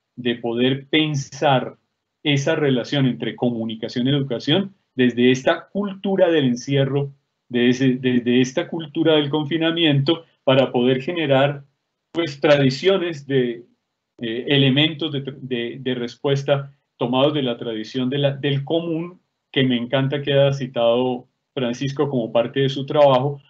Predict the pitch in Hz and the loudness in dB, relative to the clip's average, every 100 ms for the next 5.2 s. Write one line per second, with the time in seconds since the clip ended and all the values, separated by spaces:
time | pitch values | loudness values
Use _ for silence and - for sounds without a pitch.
0 | _ - 131 127 123 120 123 131 147 131 | _ -10 -6 -2 -2 0 0 2 0 0
1 | 113 127 120 139 135 135 135 120 110 110 | -2 -8 -6 -6 -4 -2 -2 -2 -4 -4
2 | 131 127 113 107 135 120 110 135 127 120 | -6 -6 -10 -4 -4 -2 -4 -2 -2 0
3 | 107 123 123 135 147 135 120 156 156 _ | -2 -2 -2 -2 2 0 -2 -6 -12 _
4 | _ _ - 113 117 127 135 139 - 131 | _ _ 0 2 4 4 2 -2 -6 -8
5 | 113 107 | -8 -8